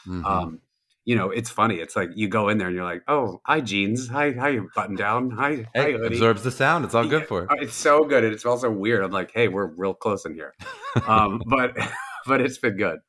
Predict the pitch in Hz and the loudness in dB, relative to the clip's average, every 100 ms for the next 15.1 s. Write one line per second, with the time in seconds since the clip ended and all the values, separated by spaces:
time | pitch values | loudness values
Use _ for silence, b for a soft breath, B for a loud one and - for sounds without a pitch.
0 | _ 95 90 B B B - 95 85 - | _ -8 -8 B B B -6 -4 -4 -6
1 | 78 73 - - 147 156 160 120 101 B | -8 -8 -10 -4 -2 0 0 0 -2 B
2 | 135 147 165 - - 117 104 95 - 95 | -6 -6 -10 -12 -6 -4 -6 -10 -8 -4
3 | 80 78 87 87 80 78 - 80 80 87 | -4 -4 -6 -6 -6 -8 -10 -10 -6 -2
4 | 110 147 165 B B 120 139 135 147 143 | -2 -2 -4 B B 0 4 4 4 2
5 | 139 151 156 - - 233 254 277 B B | 0 -2 -2 -2 -4 0 0 -2 B B
6 | B 165 240 240 226 233 - 160 131 120 | B 2 4 6 4 2 0 2 4 2
7 | 113 - _ - - 262 - 120 - 85 | -2 -12 _ -8 0 2 2 0 0 -6
8 | 87 90 104 98 78 71 73 - 73 67 | -6 -4 -2 -2 -2 -6 -8 -8 -10 -10
9 | - - 110 107 104 104 - 135 151 240 | -14 -4 0 0 0 -4 -2 -2 0 0
10 | 226 214 214 202 226 190 165 143 135 - | 0 -2 -4 -6 -4 2 4 4 0 -2
11 | 110 104 104 110 127 202 277 233 76 B | -4 -2 0 -2 0 0 0 -2 -6 B
12 | B - 151 170 170 131 185 233 175 127 | B -2 -2 0 -4 -2 2 4 4 0
13 | - 92 95 - - 98 120 135 175 175 | -4 -2 -4 -6 -8 -4 -2 0 -2 -2
14 | 180 165 101 92 87 87 - 87 82 82 | -2 0 -2 -2 -4 -8 -4 -2 0 0
15 | 78 | -2